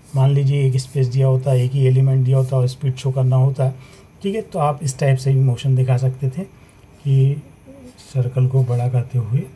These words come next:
वही composition आप बना सकते थे, ठीक है। और हो सकता है कि आप और भी कई प्रकार से circle को उसमें जमा सकते थे, ऑर्गेनाइज कर सकते थे, कि जैसे ये मैंने एक line बनाई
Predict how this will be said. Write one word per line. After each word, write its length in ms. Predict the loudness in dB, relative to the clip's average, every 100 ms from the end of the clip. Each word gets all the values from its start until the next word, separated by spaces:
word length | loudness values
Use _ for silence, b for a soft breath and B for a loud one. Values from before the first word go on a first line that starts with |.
| -20 -20 -20 -20 -12 -2
वही 140 | 0
composition 560 | 0 -6 -4 -6 0 0
आप 200 | 0 -6
बना 180 | -6 -2
सकते 280 | 0 -2 -6
थे, 140 | -18 -14
ठीक 100 | -12
है। 100 | -12 -14 B B B -4
और 100 | 0
हो 120 | 0 0
सकता 320 | -2 -2 -2
है 80 | -2
कि 120 | 2
आप 260 | 2 0 -4 -20 -20 -20 -20 -20 -8
और 180 | -2 -2
भी 100 | 0
कई 160 | 0 2
प्रकार 260 | 2 0 0
से 100 | -4
circle 340 | -6 -6 -6
को 80 | -4
उसमें 280 | -6 -4 -4
जमा 240 | -2 -2
सकते 340 | -4 -8 -8 -6
थे, 100 | -6
ऑर्गेनाइज 600 | -10 -12 -2 2 2 0
कर 120 | -4
सकते 280 | -4 -4 -4
थे, 100 | -6 -8 B B B -12
कि 60 | -2
जैसे 300 | 0 0 -4 -8 -14 -20 -16 -2
ये 460 | 2 2 0 0 0
मैंने 380 | 0 2 2 0
एक 160 | 0 -2
line 340 | 0 2 2
बनाई 360 | 2 0 0